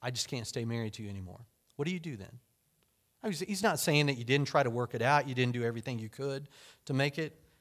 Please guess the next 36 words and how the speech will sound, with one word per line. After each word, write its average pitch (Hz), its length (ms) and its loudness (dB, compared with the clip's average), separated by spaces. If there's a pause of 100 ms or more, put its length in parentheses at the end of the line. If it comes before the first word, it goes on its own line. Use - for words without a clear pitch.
(140)
He 185 60 -2
says, 165 320 -4 (360)
you 196 100 4
know, 196 100 6
"Look, 175 400 4
if 131 100 -4
you've 139 140 -4
gotten 180 280 6
to 202 100 0
that 156 180 6
point, 147 320 4
let 147 200 4
them 185 140 2
go. 123 440 2 (560)
You're 156 120 6
not 131 220 8
enslaved. 170 680 -2
You're 139 140 0
not 147 180 0
bound. 180 400 -4 (1300)
God 131 220 10
has 208 100 4
called 160 320 6
you 180 80 2
to 175 60 2
live 135 220 2
in 180 140 2
peace." 131 320 -4
This 214 260 2
word 214 240 6
is 151 140 4
in 147 80 4
the 123 100 2
same 180 380 2
semantic 139 640 -2
range 107 560 -2